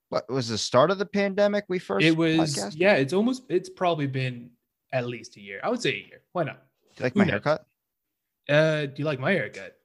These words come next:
Speaker 2: That's the question.
Speaker 1: It's looked the
Speaker 2: Whole
Speaker 1: exact
Speaker 2: face
Speaker 1: same.
Speaker 2: is different. Do I look exactly the same? Oh,
Speaker 1: Actually,
Speaker 2: yeah.
Speaker 1: the sides were longer, I think.
Speaker 2: <laughs>
Speaker 1: Um,
Speaker 2: Uh, no, I totally, totally forgot. No, I actually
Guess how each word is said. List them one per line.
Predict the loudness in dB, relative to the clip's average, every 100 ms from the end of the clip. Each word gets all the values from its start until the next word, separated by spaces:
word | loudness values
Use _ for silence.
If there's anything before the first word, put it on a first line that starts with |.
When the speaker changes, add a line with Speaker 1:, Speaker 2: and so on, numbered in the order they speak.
| -10
Speaker 2:
That's | -8
the | -8
question. | -8 -8 -8 -14 -20 _ _
Speaker 1:
It's | -20 -8 -6
looked | -2
the | 2
Speaker 2:
Whole | 2
Speaker 1:
exact | 2
Speaker 2:
face | -2 -2
Speaker 1:
same. | -6
Speaker 2:
is | -8
different. | -12 -16 -20 _ _ _
Do | -2
I |
look | 0 -2
exactly | -4 -4 -4 -4
the | -8
same? | -4 0 0 -4 -6 0
Oh, |
Speaker 1:
Actually, | 2 4 4
Speaker 2:
yeah. |
Speaker 1:
the | 2
sides | -2 -2 0 4
were | 4 2
longer, | 0 -2 -2 -6
I | -6
think. | -6 -6 -10 -14 -18
Speaker 2:
<laughs> | -20 _ _ _ _ _ _ _ -6
Speaker 1:
Um, | 0 0 0 -6 -14 _
Speaker 2:
Uh, | -2 0 -2 -2
no, | 0 2
I | 0
totally, | -2 -4 -2 -2 -4 -6
totally | -6 -6 -6
forgot. | -4 -2 -2
No, | -2 -6
I |
actually | -4 -4 -6 -8 -6 -6 -10